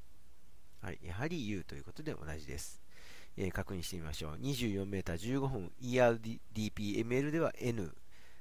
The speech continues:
テーブルでもN、えー、十四メーター二十五分、U、U、えー、休憩の時、ちょっとね、休憩、こう潜る前ですけども、C、C、安全停止も一緒だということですね。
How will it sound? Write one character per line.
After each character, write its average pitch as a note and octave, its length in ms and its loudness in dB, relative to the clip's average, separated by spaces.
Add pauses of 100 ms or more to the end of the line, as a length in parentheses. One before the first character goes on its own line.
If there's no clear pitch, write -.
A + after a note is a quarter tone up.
(520)
テ C#3 120 8
ー - 40 6
ブ C3 80 2
ル C3 60 0
で F#3+ 100 8
も F3+ 160 0 (100)
N、 G2 260 2 (600)
え G2 400 4
ー、 - 20 -2
十 G#2+ 140 2
四 A2 100 4
メ G#2+ 80 2
ー - 20 -6
タ F#2+ 80 0
ー - 40 0
二 F#2+ 100 -2
十 F2 140 -2
五 F2 80 -2
分、 D#2 200 -4 (180)
U、 F2+ 500 0 (100)
U、 G2+ 400 2 (960)
え F2 280 0
ー、 - 80 -2
休 F3+ 160 0
憩 G3 160 4
の F3 40 -2
時、 C#3 220 0
ち D3+ 100 -2
ょ - 0 -
っ B2+ 40 -4
と F#2+ 280 -2
ね、 G2+ 180 -2 (120)
休 - 100 -6
憩、 - 320 0 (360)
こ G#2 100 -4
う F#2 100 -2
潜 G#2 280 0
る F2+ 40 0
前 G#2 240 4
で D2 100 -6
す - 120 -6
け - 80 -6
ど F#2 60 -6
も、 A2 80 -4
C、 F#2 340 0
C、 E2 360 -4 (140)
安 F#2+ 180 -2
全 E2+ 180 -2
停 D#2 180 -4
止 - 160 -6
も D3+ 280 -4
一 - 140 -6
緒 - 260 -2
だ G2 120 0
と - 100 -4
い - 60 -8
う - 40 -8
こ - 60 -8
と - 80 -8
で - 60 -8
す - 100 -6
ね。 C#3+ 180 -2